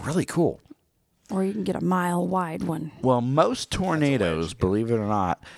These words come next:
Speaker 3: have wind speeds. This is most tornadoes have
Speaker 1: Mm-hmm.
Speaker 3: wind speeds less than one hundred ten miles per hour. Did you know that?
Speaker 1: I actually knew that, and but people think when you see a tornado, you're thinking, "Oh, five hundred miles an hour." You know, no, they're really not that strong.
Speaker 3: Well, most tornadoes have wind speeds less than one hundred ten miles per hour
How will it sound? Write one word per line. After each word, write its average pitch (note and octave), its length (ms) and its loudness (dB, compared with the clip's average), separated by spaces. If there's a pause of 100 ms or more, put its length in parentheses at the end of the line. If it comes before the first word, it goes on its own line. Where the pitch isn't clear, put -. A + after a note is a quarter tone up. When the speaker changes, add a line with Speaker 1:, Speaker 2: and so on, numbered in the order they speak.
(120)
Speaker 3:
have G2+ 280 2
wind A#2 260 0
speeds. - 480 -2
This A2 160 0
is A#2 140 0
most E3+ 400 2
tornadoes E2+ 600 0
have A#2 80 -2 (140)
Speaker 1:
Mm-hmm. F#2 60 0
Speaker 3:
wind A2 180 2
speeds G2+ 280 -2
less G2+ 240 2
than A2 180 -2
one G#2 100 0
hundred G2 340 -2
ten G2 180 -2
miles F2 280 -2
per - 140 0
hour. - 240 2
Did F#2+ 180 -6
you - 60 -6
know C#3 140 -2
that? - 280 -2 (460)
Speaker 1:
I F#3 180 10
actually D3+ 360 4
knew D3 240 2
that, G2 260 4
and C3+ 240 2
but D#3 400 8
people E3 320 4
think G3 280 4
when B2+ 120 4
you A#2+ 60 -2
see A#2+ 180 4
a G#2+ 60 6
tornado, A#2+ 480 4
you're A#2 220 2
thinking, G#2+ 380 0
"Oh, G3+ 260 8
five B3 360 10
hundred D#3+ 360 4
miles A3+ 260 10
an C#4 80 4
hour." D4 180 8
You D3 100 0
know, D3 200 4
no, G#3 280 4
they're A#3+ 140 2
really C4+ 360 4
not D4+ 320 0
that C#4+ 180 2
strong. D#3 340 4
Speaker 3:
Well, D#3 100 4
most B3 280 2
tornadoes A#2+ 480 4
have A2+ 160 2
wind A#2 220 2
speeds G#2 240 0
less G#2+ 240 4
than G#2 180 0
one G2+ 160 0
hundred G#2+ 340 -2
ten C#3+ 240 0
miles F#2+ 280 -2
per D2+ 120 -4
hour E2 380 -4